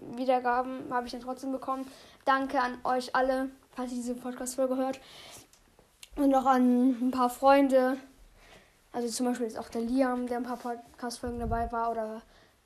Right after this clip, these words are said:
ähm, ja, also der Freddy hat leider kein Spotify. Also deswegen, äh, kann er, konnte mein Podcast leider nicht hören. Ähm, genau.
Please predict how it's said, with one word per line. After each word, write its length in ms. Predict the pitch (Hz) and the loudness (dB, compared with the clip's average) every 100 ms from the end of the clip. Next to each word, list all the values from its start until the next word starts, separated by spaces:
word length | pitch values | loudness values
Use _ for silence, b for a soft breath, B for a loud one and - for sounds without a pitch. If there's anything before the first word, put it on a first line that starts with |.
| b - | b -6
ähm, 480 | 226 220 220 220 226 233 | -4 -2 -4 -8 -8 -4
ja, 340 | 226 233 233 233 | -2 -2 -2 -6
also 140 | 226 | -10
der 60 | 226 | -8
Freddy 440 | 240 226 240 233 - | -8 -6 -4 -6 -8
hat 120 | 226 - - - | -12 -14 -18 -16
leider 240 | 226 214 214 | -12 -10 -10
kein 200 | 226 220 | -12 -14
Spotify. 500 | - 233 - 247 226 B B B B | -14 -20 -14 -8 -8 B B B B
Also 160 | 240 226 | -2 -2
deswegen, 480 | - - 247 247 247 247 - | -2 -10 -8 -6 -6 -8 -8
äh, 180 | 240 233 | -6 -6
kann 140 | 247 | -6
er, 120 | 247 | -6
konnte 260 | 247 262 262 | -4 -4 -2
mein 100 | 247 | -4
Podcast 300 | 254 254 240 | -6 -10 -8
leider 160 | 247 247 | -4 -4
nicht 180 | 247 | -2
hören. 240 | 277 269 269 B B B - | 0 0 -2 B B B -6
Ähm, 460 | 247 240 233 233 233 | -2 0 0 -2 -2
genau. 540 | 240 233 233 240 233 | 0 4 4 4 0